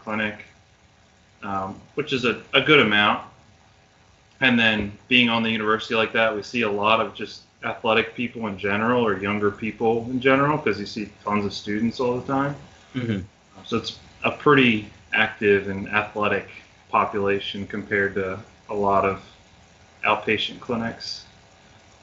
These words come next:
Speaker 1: Um, and then we'll do some, like, sports coverage stuff too, as, as sports P Ts will go and cover, uh, you know, a rugby match or football or soccer. Or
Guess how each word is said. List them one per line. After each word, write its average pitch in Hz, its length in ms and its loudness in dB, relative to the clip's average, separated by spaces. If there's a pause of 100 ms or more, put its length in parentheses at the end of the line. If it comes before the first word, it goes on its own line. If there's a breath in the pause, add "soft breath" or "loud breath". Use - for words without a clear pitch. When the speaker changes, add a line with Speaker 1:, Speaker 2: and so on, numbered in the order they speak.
(460)
Speaker 1:
Um, 101 300 -2
and 127 160 8
then 135 140 10
we'll 131 140 8
do 127 140 6
some, 117 220 0
like, 104 240 4 (460)
sports 123 420 0
coverage 110 460 2
stuff 104 460 -4
too, 104 360 2
as, 98 240 -4 (100)
as 110 160 -4
sports 107 380 0
P 110 140 -4
Ts 104 320 -4
will 101 80 0
go 98 280 4
and 98 160 -4 (120)
cover, 98 500 4
uh, 95 260 0 (580)
you 104 100 -6
know, 98 160 4
a 98 40 4
rugby 104 360 4
match 101 480 4
or 101 80 0
football 101 680 2
or 101 100 -2
soccer. 104 840 -2
Or 120 200 -8